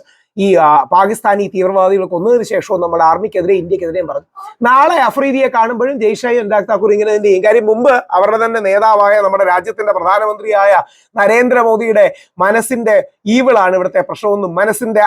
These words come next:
അസുഖമാണ്, നരേന്ദ്രമോദിയാണ് ഇവിടുത്തെ അസുഖമെന്നും ഒക്കെ പറയുന്നതും മുമ്പും അഫ്രീദിയുടെ നിലപാടല്ലേ? അഫ്രീദി രണ്ടായിരത്തി പതിനാറ്, രണ്ടായിരത്തി പതിനെട്ട്, രണ്ടായിരത്തി ഇരുപതിലെല്ലാം പറഞ്ഞിട്ടുണ്ട്. എന്നിട്ട് അഫ്രീദിയോടൊപ്പം ഇരിക്കാനോ അഫ്രീദിയോടൊപ്പം വേദി പങ്കിടാനോ എന്തെങ്കിലും ബുദ്ധിമുട്ട് ഇവർക്കുണ്ടായോ?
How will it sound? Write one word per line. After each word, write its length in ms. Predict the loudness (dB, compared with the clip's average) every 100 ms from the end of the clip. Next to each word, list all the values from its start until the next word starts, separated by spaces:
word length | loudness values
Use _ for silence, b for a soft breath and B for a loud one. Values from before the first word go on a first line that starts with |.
| 2
അസുഖമാണ്, 520 | 0 0 2 0 0
നരേന്ദ്രമോദിയാണ് 680 | 0 2 2 2 2 2 2 2
ഇവിടുത്തെ 220 | 0 -2 -2
അസുഖമെന്നും 400 | -2 -2 -2 -6
ഒക്കെ 120 | -6 -4
പറയുന്നതും 420 | -4 -4 -4 -6 -8 _ _ -6
മുമ്പും 220 | 0 0
അഫ്രീദിയുടെ 400 | 0 0 0 0 0
നിലപാടല്ലേ? 460 | 2 2 2 0 -10 _ -10
അഫ്രീദി 240 | -2 0 2 2
രണ്ടായിരത്തി 360 | 2 2 0 -2
പതിനാറ്, 300 | 0 0 0
രണ്ടായിരത്തി 340 | 0 0 0 -2
പതിനെട്ട്, 260 | -2 -4 -4
രണ്ടായിരത്തി 340 | -2 0 0 -2
ഇരുപതിലെല്ലാം 440 | -2 -2 0 -2 0
പറഞ്ഞിട്ടുണ്ട്. 400 | -2 -2 -12 -20 _ _ _ _
എന്നിട്ട് 520 | 0 4 4 2 2 2 2 -2 _ _ _ _ -8
അഫ്രീദിയോടൊപ്പം 800 | -4 -2 0 2 2 2 0 -2 -4 -8
ഇരിക്കാനോ 420 | -4 -2 0 2 0
അഫ്രീദിയോടൊപ്പം 600 | -2 -2 0 0 0 0
വേദി 200 | 2 2 0
പങ്കിടാനോ 440 | 0 0 0 0 -4 -6
എന്തെങ്കിലും 360 | -6 -4 -2 -2
ബുദ്ധിമുട്ട് 320 | -2 -2 0 2
ഇവർക്കുണ്ടായോ? 460 | 2 2 2 0